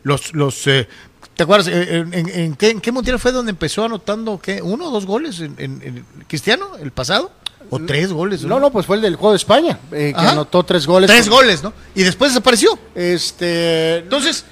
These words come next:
Speaker 1: yo creo que Cristiano sabe que tiene que, a lo
Speaker 2: no,
Speaker 1: mejor no meter tres
Speaker 2: no,
Speaker 1: goles
Speaker 2: pues,
Speaker 1: en
Speaker 2: el
Speaker 1: cada
Speaker 2: problema,
Speaker 1: juego.
Speaker 2: eso fue con el,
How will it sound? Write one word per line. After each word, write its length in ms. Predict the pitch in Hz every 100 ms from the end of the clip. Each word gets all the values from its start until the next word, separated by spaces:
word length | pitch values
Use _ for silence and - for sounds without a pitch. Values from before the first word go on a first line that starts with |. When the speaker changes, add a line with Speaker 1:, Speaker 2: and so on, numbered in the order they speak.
| - -
Speaker 1:
yo 140 | 269
creo 160 | 440 440
que 80 | 440
Cristiano 340 | - 339 339
sabe 380 | - 247 262 220
que 120 | 196
tiene 280 | - 220 233
que, 180 | 220 226
a 120 | 180
lo 40 |
Speaker 2:
no, 40 | 240
Speaker 1:
mejor 220 | 185 247
no 40 | 247
meter 260 | - 226
tres 160 | 226 202
Speaker 2:
no, 60 |
Speaker 1:
goles 160 | 220 190
Speaker 2:
pues, 40 | 175
Speaker 1:
en 40 |
Speaker 2:
el 60 | 165
Speaker 1:
cada 140 | 208
Speaker 2:
problema, 340 | 170 202 147 254
Speaker 1:
juego. 120 | 175
Speaker 2:
eso 140 | 220
fue 220 | 185 220
con 160 | 214 196
el, 120 | 151